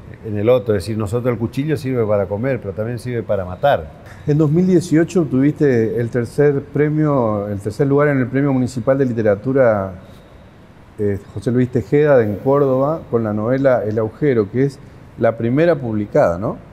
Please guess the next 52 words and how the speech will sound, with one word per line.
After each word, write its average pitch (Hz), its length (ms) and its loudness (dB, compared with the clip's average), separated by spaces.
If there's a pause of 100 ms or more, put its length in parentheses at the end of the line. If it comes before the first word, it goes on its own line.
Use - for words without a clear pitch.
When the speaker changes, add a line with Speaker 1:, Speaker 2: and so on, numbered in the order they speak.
Speaker 1:
Sí, 151 400 2
es 147 140 0
Speaker 2:
De, 175 60 4
Speaker 1:
una 170 340 0
Speaker 2:
¿pero 110 180 2
la 110 140 2
tercera 110 460 0
escrita 185 440 0
o 147 100 4
cómo 110 260 0
es? - 240 -10
Speaker 1:
Sí, 147 540 2
eh, 127 360 0
es, 151 200 -4
eh, 143 520 -6
El 147 100 -2
Agujero 165 460 2
es 165 120 -2
una 170 140 0
novela 156 580 4
que 117 760 0
pertenece 120 440 -2
a - 20 -2
una 135 180 0
trilogía 120 640 0
de 110 120 2
Corrientes. 123 760 -4 (360)
Y 117 100 2
aquí 139 200 0
va 143 140 4
una 139 160 0
anécdota. 127 640 0
Yo 143 180 2
cuando 120 920 2 (140)
llegué 113 420 0
a 131 160 0
Madrid, 127 560 -2
al 104 100 2
poco 123 220 -4
tiempo 123 320 -4
quería 117 420 0
escribir 107 360 -4
una 110 140 -4
novela 107 340 -2
sobre 101 260 -6
Madrid, 123 400 -4
sobre 98 280 -6
lo 95 60 -6
que 95 60 -6
me 95 60 -10
estaba 110 320 -2
pasando. 98 520 -6